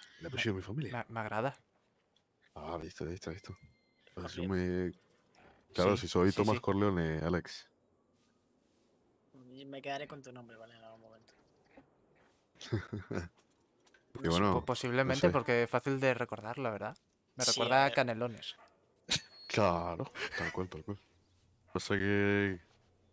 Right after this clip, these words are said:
Speaker 1: claro, es muy famoso el apellido por estos lares y por varios lares, entonces diji-, dijimos con, dijimos con mi hermano, bueno, vamos, vamos al condado y caemos los Corleones al pueblo.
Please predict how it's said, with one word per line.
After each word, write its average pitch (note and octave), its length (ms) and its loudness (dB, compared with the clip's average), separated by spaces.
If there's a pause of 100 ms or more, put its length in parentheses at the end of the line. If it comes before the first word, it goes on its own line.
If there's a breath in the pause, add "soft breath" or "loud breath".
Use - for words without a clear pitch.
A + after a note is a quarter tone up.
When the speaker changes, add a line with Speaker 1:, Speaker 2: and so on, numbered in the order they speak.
(140)
Speaker 1:
claro, E2+ 220 0
es D#2+ 40 -4
muy F2 120 -2
famoso E2+ 360 -2
el F2+ 60 2
apellido E2+ 960 0 (960 loud breath)
por E2+ 120 2
estos E2+ 200 0
lares F2+ 320 2
y D#2+ 60 -2
por E2+ 120 -2
varios E2+ 260 2
lares, F2+ 200 2
entonces F#2+ 840 0 (600 soft breath)
diji-, E2+ 340 -4
dijimos F2 440 -2
con, F2+ 280 0
dijimos F#2 300 0
con F#2 80 4
mi F2+ 60 4
hermano, F2+ 220 2
bueno, G#2 220 2
vamos, F#2 460 -2
vamos F2+ 220 0
al F#2 80 0
condado G2 440 2
y D#2 440 -4 (1000)
caemos F2 360 4
los F#2+ 140 4
Corleones F2+ 800 4
al E2+ 120 -2
pueblo. E2 320 -2